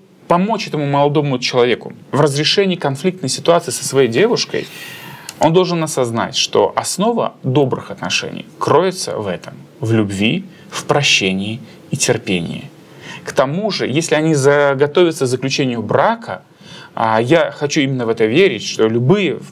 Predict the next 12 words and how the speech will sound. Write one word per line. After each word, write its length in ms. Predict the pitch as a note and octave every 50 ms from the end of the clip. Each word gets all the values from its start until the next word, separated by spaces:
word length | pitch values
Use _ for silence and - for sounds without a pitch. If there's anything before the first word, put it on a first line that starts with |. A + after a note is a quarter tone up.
| -
прежде 180 | - C3 B2 A#2
всего, 220 | A2+ - B2 A#2+ A2
отношения 420 | A2 - A2+ A#2+ - F#3 F#3 D#3
должны 280 | B2 A#2+ A#2 - D3 C#3
быть, 240 | C3 C3 B2+ - - - - - - -
а, 420 | - A2 A2+ A2 A2 A2+ A2+ A2+ A2+
нацелены 760 | A#2+ B2+ C3 C3 C3+ - - E3 D3 C3+ C3+ B2+ B2 A#2+ - -
в 160 | A2 G#2+ A2+
будущее, 680 | A#2 D3 G#3 B3 A#3+ A#3 F3+ - - - - F#2 E2+ - - - - - - - - - - - - -
это 280 | - E3+ E3+ E3 C#3+ C3+
будет 440 | C3+ B2 B2+ C3 B2+ B2+ A#2+ - -
основой 640 | - A#2 - - - - D3+ D#3+ D#3 - G#2 F#2 -